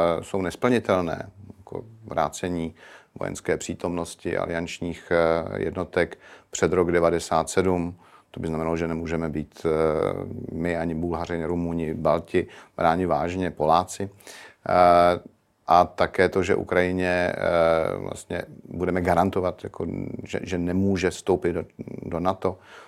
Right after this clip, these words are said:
což je proti veškerým, eh, našim pravidlům a hodnotám, tak, eh, on ty uži-, ultimativní požadavky kladl podle mě proto, aby vlastně vytvořil jakési alibi pro sebe, že tedy nezbývá nic jiného, než bude konat. A on koná.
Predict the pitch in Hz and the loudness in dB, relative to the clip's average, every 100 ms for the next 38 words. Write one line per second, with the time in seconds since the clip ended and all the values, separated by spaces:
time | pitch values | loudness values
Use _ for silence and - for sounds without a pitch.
0 | _ - 85 - - - - 98 - 87 | _ -12 -12 -10 -12 -12 -6 -6 -4 -4
1 | 85 90 85 87 - - 85 85 85 - | -2 0 0 -2 -6 -4 -2 -2 -4 -4
2 | 85 85 82 - 92 85 - 87 92 98 | -6 -6 -8 -8 -8 -4 -2 -2 0 -2
3 | 90 85 90 101 95 95 98 - - - | -2 -4 -4 -4 -2 -2 -4 -14 -20 -20
4 | _ - 104 - 107 104 110 117 131 - | _ 2 2 4 6 6 4 2 0 2
5 | 113 123 - 110 120 120 123 123 117 113 | 0 0 2 0 2 0 0 -2 0 4
6 | 120 120 120 123 117 113 113 120 120 - | 4 4 2 -2 6 8 10 10 8 -6
7 | - _ _ 107 117 123 117 110 120 107 | -20 _ _ 2 4 4 4 4 4 2
8 | 104 117 113 113 101 101 101 117 104 - | 6 8 8 8 4 0 0 0 0 0
9 | 110 107 120 117 117 - - - 113 - | 0 2 6 8 6 4 0 2 0 2
10 | 107 107 104 117 107 - 104 98 - - | 2 4 4 2 0 0 2 2 0 -12
11 | - - 101 110 107 104 95 107 107 107 | -8 -4 2 4 4 0 0 2 2 2
12 | 104 107 104 104 101 107 98 - 85 - | 0 -4 -2 -2 0 0 0 0 -4 -8
13 | _ - - - - 131 117 95 87 | _ -20 -10 0 4 4 2 0 -2